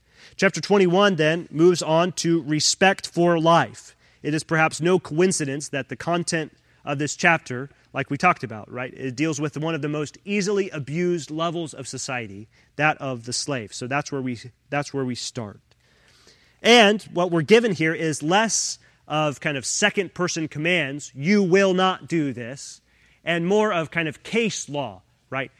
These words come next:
If this happens, this is how you are to handle it, right? These, what this hap-, what it does is it gives you a general feel for the law.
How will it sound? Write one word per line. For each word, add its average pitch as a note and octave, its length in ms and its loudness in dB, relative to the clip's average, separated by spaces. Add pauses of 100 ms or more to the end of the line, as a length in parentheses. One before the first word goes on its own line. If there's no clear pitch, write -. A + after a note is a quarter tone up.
(180)
If A#3 320 0
this G3 320 0
happens, D#3 800 -2 (320)
this G3 300 0
is F#3+ 160 -2
how E3+ 180 4
you E3 280 4
are D3+ 180 4
to D3 120 -4
handle D3 380 0
it, - 140 -18 (320)
right? C3 240 -8 (420)
These, G3 400 2 (240)
what F#3 200 2
this F3+ 120 2
hap-, G3 280 4
what E3+ 220 0
it E3+ 120 -2
does G3 260 -2
is D3+ 180 -6
it C#3+ 200 -10
gives F#3 200 2
you F3+ 120 -2
a D3 100 -2
general F3+ 540 0
feel E3 800 -2 (260)
for E3 300 0
the C#3+ 80 -4
law. C#3 320 -2